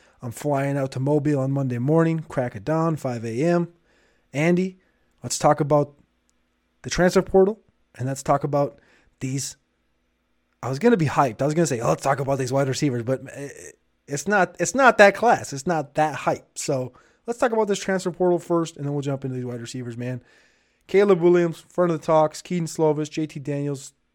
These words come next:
uh, Jackson Dart, like we mentioned last week. What do you think about Caleb Williams, man?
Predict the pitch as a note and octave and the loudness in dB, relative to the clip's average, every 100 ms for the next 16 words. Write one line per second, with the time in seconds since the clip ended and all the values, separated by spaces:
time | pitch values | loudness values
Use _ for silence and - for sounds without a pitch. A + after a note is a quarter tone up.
0 | _ _ _ _ _ - A#2 B2 A#2+ D#3+ | _ _ _ _ _ -16 -12 -8 -2 0
1 | - D3 D3 D3 C3+ C3+ C3+ C#3 C3+ C3+ | 0 -2 2 2 0 -4 -4 -4 -4 -4
2 | C3+ C3 C#3+ C3+ - _ _ _ _ - | -4 -4 -6 -8 -12 _ _ _ _ 0
3 | F3+ G3+ G3 F#3+ F3+ D#3+ - E3+ D#3 C#3 | 2 2 0 0 0 0 0 0 0 0
4 | D3+ D3 B2+ A2 G#2+ G2+ | 0 0 0 -6 -12 -14